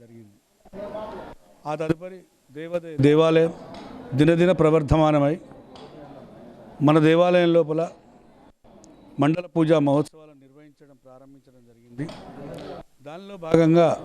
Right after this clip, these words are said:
శబరిమలలో ఏ విధంగా అయితే తాంత్రిక పూజలు నిర్వహిస్తామో, ఉదయాస్తమన పూజలు నిర్వహిస్తామో, అదే సాంప్రదాయాన్ని మన దేవాలయంలో అలవాటు చేసుకొని మండల పూజా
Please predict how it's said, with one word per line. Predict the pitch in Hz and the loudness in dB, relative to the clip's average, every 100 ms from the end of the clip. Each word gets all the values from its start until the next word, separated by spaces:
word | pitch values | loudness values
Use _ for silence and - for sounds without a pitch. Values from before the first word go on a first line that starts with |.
| - - - - - _ _ - | -20 -20 -20 -20 -20 _ _ -20
శబరిమలలో | 165 185 190 185 180 175 180 175 - - - - - 139 151 | -18 -16 -14 -14 -12 -8 -6 -6 -10 -20 -20 -20 -12 -2 0
ఏ | 165 | 0
విధంగా | 170 160 160 151 | -2 -6 -10 -20
అయితే | 143 151 _ _ _ _ _ - - | -20 -20 _ _ _ _ _ -18 0
తాంత్రిక | 139 156 165 165 160 | 2 2 2 0 2
పూజలు | 143 147 143 131 | 2 2 4 2
నిర్వహిస్తామో, | 135 143 - 143 131 139 - - _ _ _ _ 131 | 2 0 0 -2 -2 -4 -10 -20 _ _ _ _ _
ఉదయాస్తమన | 156 170 180 _ 170 160 143 | -20 -20 -20 _ -20 -20 -12
పూజలు | 147 143 131 | -4 -2 -2
నిర్వహిస్తామో, | 127 135 - - 127 131 123 _ _ _ - - - | -6 -8 -18 -16 -16 -16 -18 _ _ _ -20 -12 -4
అదే | 131 180 208 180 | 0 0 2 0
సాంప్రదాయాన్ని | 160 165 156 147 143 151 123 _ _ - - - - 131 | 2 0 -2 -10 -20 -20 -20 _ _ -20 -20 -20 -6 -6
మన | 151 175 170 | -6 -10 -14
దేవాలయంలో | 185 190 190 190 185 185 170 | -6 -6 -6 -14 -12 -4 -2
అలవాటు | 143 151 160 143 | 0 -2 -2 0
చేసుకొని | 139 - 131 - _ - - _ _ _ _ | 0 2 -2 -2 _ -20 -20 _ _ _ _
మండల | 139 160 185 180 | -18 -14 -12 -12
పూజా | 185 170 | -14 -14